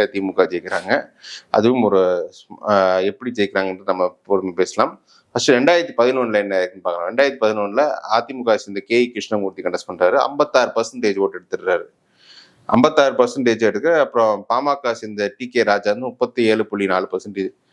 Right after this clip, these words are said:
எடுக்கிறாங்க. அதிமுக, தேமுதிக கூட்டணி, திமுக, பாமக, வி சி க கூட்டணி. ரெண்டாயிரத்தி பதினாறுல அதிமுக வேட்பாளர், அஹ், ராஜேந்திரன் வந்து நாற்பத்தி ரெண்டு புள்ளி ஒன்பது எட்டு பர்சன்டேஜ் எடுக்கிறாங்க. திமுக வேட்பாளர்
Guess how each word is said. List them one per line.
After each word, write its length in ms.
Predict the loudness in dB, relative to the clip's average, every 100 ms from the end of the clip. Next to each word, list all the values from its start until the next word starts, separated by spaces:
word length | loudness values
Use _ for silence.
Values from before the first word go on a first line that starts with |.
| _ _
எடுக்கிறாங்க. 420 | 2 4 4 0 -6 -12 _ _ _ _ _ _ _ _ -4 0
அதிமுக, 540 | 4 4 4 4 4
தேமுதிக 540 | 4 2 -2 0 -2
கூட்டணி, 280 | -2 -6 -4
திமுக, 560 | 0 0 0 2 0 0 -4
பாமக, 480 | 0 0 0 -2 -4 -4 -16 _
வி 60 | -6
சி 160 | -4 -2
க 120 | 0
கூட்டணி. 340 | 0 -6 -12 -14 _ _ _ _ _ _ _ _ _ _ _ _ _ -2
ரெண்டாயிரத்தி 440 | 2 4 2 2
பதினாறுல 680 | 2 4 4 2 4 2 2 -4 -2 0
அதிமுக 640 | 0 0 -2 0 2 2
வேட்பாளர், 640 | 0 0 2 2 0 -4 -8 -2
அஹ், 440 | 0 2 0 0
ராஜேந்திரன் 600 | 0 -2 -2 -4 -6 -6
வந்து 300 | -10 -6 -8 -6
நாற்பத்தி 520 | 0 0 0 -4 0 2
ரெண்டு 260 | 2 -4
புள்ளி 200 | -4 0
ஒன்பது 280 | 0 0 0
எட்டு 220 | 0 -2
பர்சன்டேஜ் 380 | -2 -4 -2 -4
எடுக்கிறாங்க. 360 | -2 0 0 2
திமுக 400 | 2 2 4 2
வேட்பாளர் 520 | 2 0 2 2 -2